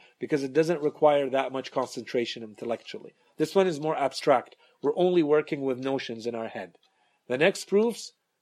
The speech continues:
we're gonna work with notions in our head as well as things in the outside world, so it's easier to, to grasp and understand. So how did we explain the first proof? First of all, what is it called? So please concentrate so that afterwards, if I ask questions,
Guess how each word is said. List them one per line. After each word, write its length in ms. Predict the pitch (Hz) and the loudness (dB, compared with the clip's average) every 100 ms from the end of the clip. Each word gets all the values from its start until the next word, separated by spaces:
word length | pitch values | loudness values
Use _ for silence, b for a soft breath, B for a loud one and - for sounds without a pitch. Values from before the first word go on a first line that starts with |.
| _ | _
we're 140 | 135 143 | 0 2
gonna 200 | 156 156 | 2 6
work 280 | 185 185 | 4 4
with 120 | 165 143 | 0 0
notions 440 | 170 175 185 160 | 0 2 0 2
in 80 | 156 | 2
our 120 | 147 | 2
head 220 | 175 185 - | 2 0 0
as 180 | 135 131 | 0 4
well 240 | 165 170 | 4 6
as 140 | 151 | 0
things 260 | - 160 139 | -2 -4 -4
in 120 | 135 | -4
the 120 | 127 | -2
outside 460 | 131 127 - 120 110 | 0 -2 -2 -4 -4
world, 260 | 123 139 - | -4 -6 -4
so 80 | |
it's 180 | 123 - | -6 -6
easier 340 | 151 120 127 113 | -8 -4 -4 -4
to, 280 | 117 107 - | -6 -10 -10
to 80 | 123 | -8
grasp 440 | 113 120 117 - | 0 0 0 -8
and 100 | 120 | -14
understand. 500 | 110 101 95 - - _ b b b b b b b b b - | -14 -18 -18 -20 -20 _ b b b b b b b b b 2
So 180 | 165 | 4
how 220 | 147 208 208 | 6 6 6
did 140 | 190 | 4
we 120 | 170 | 4
explain 480 | 147 - - 151 143 | 2 -6 0 0 2
the 80 | 127 | -2
first 340 | - 120 - | -2 -4 -6
proof? 180 | - - | -14 -4
First 320 | - 185 185 | 4 4 4
of 100 | 165 | 4
all, 180 | 165 156 | 4 4
what 140 | 143 | 2
is 120 | 131 120 | 0 -6
it 140 | - | -10
called? 380 | - 98 - _ _ _ _ - | -10 -12 -14 _ _ _ _ -8
So 140 | 131 | -8
please 300 | - 175 180 | 0 0 0
concentrate 800 | - 175 185 156 127 127 139 170 _ _ _ _ _ _ - | 0 0 0 -6 -2 0 0 -2 _ _ _ _ _ _ -6
so 160 | 139 | 0
that 180 | 135 139 | 2 2
afterwards, 560 | 151 160 - 160 160 139 | 4 2 2 2 2 0
if 120 | 127 | -4
I 80 | 131 | -4
ask 320 | 127 139 - | -2 -4 -2
questions, 640 | 143 - - 175 190 - | -4 -4 -8 -12 -12 -20